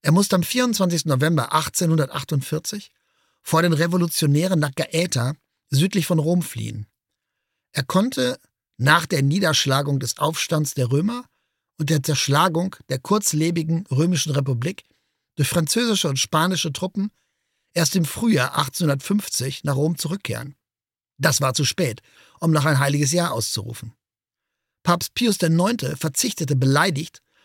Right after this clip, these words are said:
auf die Eröffnung des heiligen Jahres im Jahr achtzehnhundertfünfundsiebzig, weil die Italiener im Jahr achtzehnhundertsiebzig den Kirchenstaat erobert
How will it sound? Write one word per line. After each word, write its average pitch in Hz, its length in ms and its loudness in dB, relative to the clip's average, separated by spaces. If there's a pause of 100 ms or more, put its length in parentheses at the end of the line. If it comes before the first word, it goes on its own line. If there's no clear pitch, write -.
(140)
auf 147 160 -4
die 151 100 0
Eröffnung 170 400 0
des 139 180 0
heiligen 147 340 2
Jahres 143 400 0
im 143 160 0
Jahr 139 240 0
achtzehnhundertfünfundsiebzig, 139 1120 -2 (680)
weil 156 140 2
die 196 60 4
Italiener 196 760 0
im 160 120 0
Jahr - 160 0
achtzehnhundertsiebzig 156 880 -2
den 151 160 -6
Kirchenstaat 170 560 -2
erobert - 520 -4